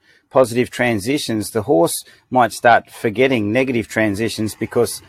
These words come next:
the last hundred have been positive. So it's gotta think back over a hundred transitions." So yes, I think you do create a new memory, uh, when, when you give them, um, a, a, a, an, a,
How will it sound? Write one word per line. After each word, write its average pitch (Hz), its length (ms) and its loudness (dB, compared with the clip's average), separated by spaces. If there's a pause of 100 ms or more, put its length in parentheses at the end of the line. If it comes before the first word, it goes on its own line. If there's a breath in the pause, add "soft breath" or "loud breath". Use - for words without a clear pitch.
(840 soft breath)
the 113 80 0
last 127 320 4
hundred 123 320 2
have 104 100 -2
been 104 240 0
positive. 131 580 0 (200)
So - 160 -2
it's 110 120 -2
gotta 123 180 0
think 131 260 -4
back 117 160 4
over 120 240 4
a 110 60 0
hundred 113 260 -2
transitions." 110 760 -4 (580 soft breath)
So 123 260 4 (600)
yes, 147 300 2
I 120 80 6
think 160 260 0
you 131 80 -2
do 120 180 0
create 113 360 2
a 107 40 -2
new 110 200 0
memory, 107 460 -2 (180)
uh, 107 300 0
when, 110 280 -2
when 110 200 -4
you 110 300 -4 (300)
give 110 220 -4
them, 104 240 -4 (580)
um, 101 480 -2
a, 107 120 -10 (220)
a, 110 140 -10 (100)
a, 107 240 -2
an, 110 100 -2
a, 107 240 -6